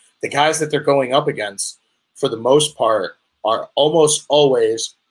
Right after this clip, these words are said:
three hundred plus and way less athletic. Never have a chance.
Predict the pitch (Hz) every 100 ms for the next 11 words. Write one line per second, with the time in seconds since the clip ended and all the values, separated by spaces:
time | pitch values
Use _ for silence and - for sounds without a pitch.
0 | - 123 143 151 147 156 - 151 104 -
1 | - - _ _ - 135 117 107 _ 101
2 | 135 156 135 123 117 127 120 131 117 -
3 | _ _ _ _ _ _ _ _ - 143
4 | 139 120 110 107 - _ - -